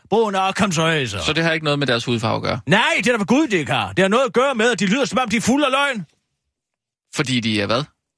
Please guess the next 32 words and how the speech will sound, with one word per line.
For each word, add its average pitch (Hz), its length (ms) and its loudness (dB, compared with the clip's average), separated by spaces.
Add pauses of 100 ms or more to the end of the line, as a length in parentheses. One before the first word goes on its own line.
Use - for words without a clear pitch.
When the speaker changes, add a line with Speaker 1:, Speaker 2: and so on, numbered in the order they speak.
(220)
Speaker 1:
Fordi 302 360 4
de 302 160 2
er 311 200 0
fulde 330 300 0
af 233 80 -2
løgn. 185 340 -4 (240)
Hvor 165 160 -2
herre 190 300 -2
bevares. 117 480 -4 (400)
Nå, 147 140 0
vi 196 100 -2
tager 254 180 2
nogle 254 160 0
nyheder, 247 200 2
og 196 80 -2
så 196 80 0
kører 233 260 2
vi. 190 120 -4 (300)
Jeg, 165 300 -2
jeg 240 300 4
er 226 140 2
Kashif 202 500 -4
Ahmad, 147 360 0 (440)
og 156 160 0
du 208 120 6
er 190 120 4
partimedlem. 107 800 -4 (1800)
Speaker 2:
Ja. 143 300 2 (140)
Speaker 1:
Ikke 180 180 2
også? 285 280 -6 (600)
Og 175 140 0
Sissel, 262 500 0